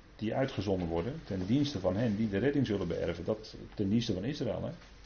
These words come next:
Hè, engelen hebben geen bediening zozeer voor de gemeente, maar hemelse boodschappers, dus wat altijd engelen wordt genoemd, die hebben een bediening voor het volk Israël vooral. Hè,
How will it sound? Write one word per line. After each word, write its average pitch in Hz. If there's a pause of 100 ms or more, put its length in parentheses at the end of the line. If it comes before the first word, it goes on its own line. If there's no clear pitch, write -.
(480)
Hè, 107
engelen 107
hebben 92
geen 104
bediening 92
zozeer 92
voor 87
de 87
gemeente, 113 (680)
maar 87
hemelse 101
boodschappers, 98
dus 85
wat 85
altijd 90
engelen 110
wordt 90
genoemd, 95 (840)
die 107
hebben 95
een 113
bediening 98
voor 90
het 98
volk 95
Israël 156
vooral. 87 (1300)
Hè, 107